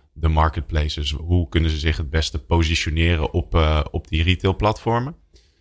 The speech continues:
En eigenlijk wat we vervolgens hebben gedaan is, eh, eh, je hebt een onderzoeksvraag. En dan zijn we eigenlijk uit de hoofdstukken al globaal gaan uitwerken, eh, de onderwerpen. En vervolgens hebben we dat in iedere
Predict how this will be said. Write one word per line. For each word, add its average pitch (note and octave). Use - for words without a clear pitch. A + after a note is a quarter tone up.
En E2
eigenlijk E2
wat D#2
we D#2
vervolgens D#2
hebben D#2
gedaan D#2+
is, D#2+
eh, D#2+
eh, E2
je E2
hebt D#2+
een D#2+
onderzoeksvraag. F2
En -
dan D#2
zijn D2+
we C#2+
eigenlijk -
uit D2+
de E2
hoofdstukken D#2+
al D#2
globaal D#2+
gaan D2+
uitwerken, E2
eh, D2+
de D2+
onderwerpen. D#2
En D2+
vervolgens D2
hebben C#2+
we C#2
dat D2
in D#2+
iedere D2+